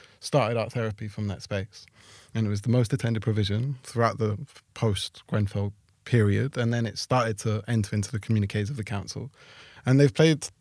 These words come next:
the exact game that you said, just doing enough and then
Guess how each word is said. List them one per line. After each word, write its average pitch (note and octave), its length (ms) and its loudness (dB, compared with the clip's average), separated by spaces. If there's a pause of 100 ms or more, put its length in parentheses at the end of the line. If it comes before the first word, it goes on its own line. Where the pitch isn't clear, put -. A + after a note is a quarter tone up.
(200)
the C#3+ 80 4
exact D3+ 500 0 (120)
game B2+ 300 -2
that B2 120 -8
you B2 220 -6
said, A#2 320 -4
just B2 200 -6
doing C#3+ 200 4
enough C3+ 420 2
and B2 140 0
then A2+ 240 2